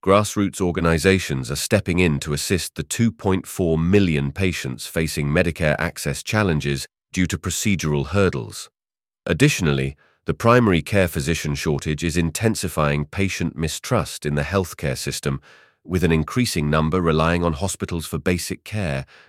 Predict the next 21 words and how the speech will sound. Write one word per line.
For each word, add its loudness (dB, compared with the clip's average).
risking -2
further 2
strain -2
on -4
healthcare -4
resources. -8
Microsoft 2
has -2
issued 0
an 2
alert 4
that -4
defense 2
contractors -2
are 0
being 2
targeted 0
by 2
Iranian 2
hacking -4
group -6